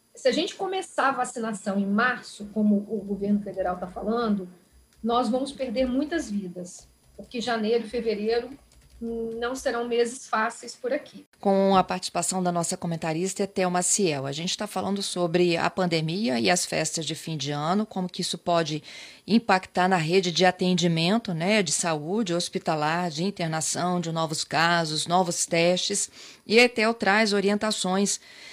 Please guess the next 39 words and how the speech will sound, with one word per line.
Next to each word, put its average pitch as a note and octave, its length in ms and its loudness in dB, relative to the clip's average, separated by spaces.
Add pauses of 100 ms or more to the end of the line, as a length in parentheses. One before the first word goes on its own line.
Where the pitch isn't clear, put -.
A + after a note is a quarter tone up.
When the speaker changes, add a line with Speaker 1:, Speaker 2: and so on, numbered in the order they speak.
(280)
Speaker 2:
pra F#3 460 8
que F3 120 -10
a E3+ 40 -8
gente F3+ 200 -4
possa F#3 300 0
seguir E3+ 420 2
ainda, E3 280 0
vencer E3+ 340 -2
esse E3 180 -2
ano E3 160 -2
de D#3 120 -8
dois D#3+ 200 0
mil D#3+ 140 -2
e D#3+ 60 -4
vinte E3 260 -6
um D#3+ 60 -4 (180)
pouco F#3+ 240 -4
mais, E3+ 300 0
com F#3 100 -4
um F3 60 0
pouco F#3 260 -2
mais E3+ 220 0
de - 60 -2
estabilidade. E3+ 760 -2 (340)
Aí A#3 140 4
os D4+ 140 -2
nossos G3+ 240 4
ouvintes G#3+ 520 2
começaram F3+ 500 0
a - 20 -2
nos D#3+ 180 -2
demandar. E3 640 2 (600)
A D#3+ 220 4
Vilma, D#3+ 320 0
por F3 160 2
exemplo, E3+ 580 2
né, F3+ 140 0
me F3 160 0
perguntou F3 580 0